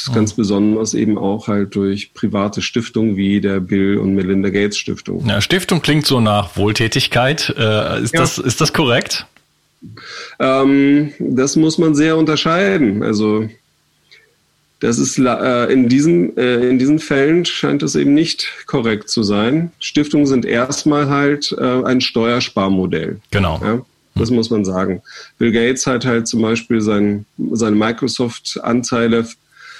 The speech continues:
Speaker 2: <laughs> äh, in diese Stiftung halt reingegeben.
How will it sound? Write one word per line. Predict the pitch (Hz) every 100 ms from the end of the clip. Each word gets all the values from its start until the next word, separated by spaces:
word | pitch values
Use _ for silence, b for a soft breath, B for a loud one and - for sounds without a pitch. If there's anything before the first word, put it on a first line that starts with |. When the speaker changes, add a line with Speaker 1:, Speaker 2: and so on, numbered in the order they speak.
| B -
Speaker 2:
<laughs> | - 151 - 151 - B B B _ _ _
äh, | 120 113 107 104 104 110 - _
in | 127 127
diese | 127 113 117 107
Stiftung | - 143 143 117 104
halt | 98 117
reingegeben. | 98 101 104 92 87 95 107 147